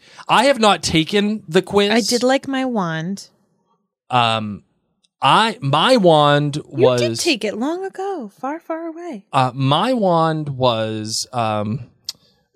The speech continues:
Speaker 1: it was dragon heartstring, and I think the, the wood was hawthorn.
Speaker 2: Hmm,
Speaker 1: I, I,
Speaker 2: interesting.
Speaker 1: I could have, I could be wrong. I, I could, it was a, you're right, Mary. We, we took that thing a long time ago.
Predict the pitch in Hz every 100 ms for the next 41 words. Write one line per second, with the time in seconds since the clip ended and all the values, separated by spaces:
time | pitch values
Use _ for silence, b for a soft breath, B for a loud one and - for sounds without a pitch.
0 | _ - 143 131 123 - 139 127 147 190
1 | 196 156 156 127 - 123 110 113 120 131
2 | _ _ _ _ _ _ 131 135 - 202
3 | 311 - 139 131 139 127 120 117 117 -
4 | _ _ _ _ _ _ _ _ - 123
5 | 113 127 170 135 110 - 131 143 190 233
6 | 254 247 _ _ _ _ _ _ _ _
7 | 254 285 185 143 139 135 190 - 190 139
8 | 135 190 196 180 131 131 208 202 151 143
9 | 110 107 110 123 139 190 165 B B 165
10 | 226 226 160 - 156 175 139 120 110 110
11 | 123 143 190 - 139 127 131 117 113 117
12 | 120 117 107 104 101 98 98